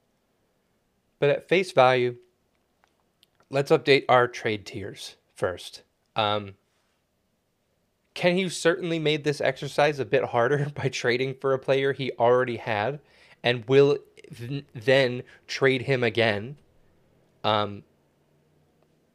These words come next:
so in our trade list, this trade will appear as Petry two, <laughs> because the last one was Petry slash Matheson. This one's just gonna be Petry two,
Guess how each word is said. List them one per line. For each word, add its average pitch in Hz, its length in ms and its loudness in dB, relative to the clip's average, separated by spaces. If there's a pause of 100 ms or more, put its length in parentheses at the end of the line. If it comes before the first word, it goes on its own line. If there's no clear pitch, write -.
so 175 160 2
in 170 160 2
our 185 140 0
trade 185 280 -2
list, 165 240 -6
this 190 260 2
trade 160 440 0
will 143 180 0
appear 131 360 -2
as 113 160 -2
Petry 180 500 -8
two, 120 540 -10
<laughs> 170 160 -8
because 127 280 -6
the 127 80 -2
last 139 260 2
one 175 120 -2
was 127 160 -4
Petry 147 380 -12
slash 123 500 0 (360)
Matheson. 170 580 -2 (640)
This 143 180 0
one's 170 160 -4
just 151 160 -10
gonna 135 160 -4
be 117 140 -4
Petry 156 500 -6
two, 120 300 -10